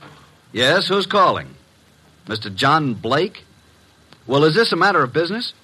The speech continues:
That's fine, Mister Blake. I'll just call him.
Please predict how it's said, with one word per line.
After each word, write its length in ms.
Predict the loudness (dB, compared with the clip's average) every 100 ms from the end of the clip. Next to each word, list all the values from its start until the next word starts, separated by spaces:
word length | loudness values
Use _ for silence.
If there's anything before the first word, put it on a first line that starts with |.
| _ _ _ -20 _ _ _ _ 0
That's 220 | 0 2
fine, 300 | 0 0 0
Mister 200 | -4 -6
Blake. 300 | -4 -4 0
I'll 140 | -2
just 180 | -2 -6
call 240 | -2 -2
him. 120 | -4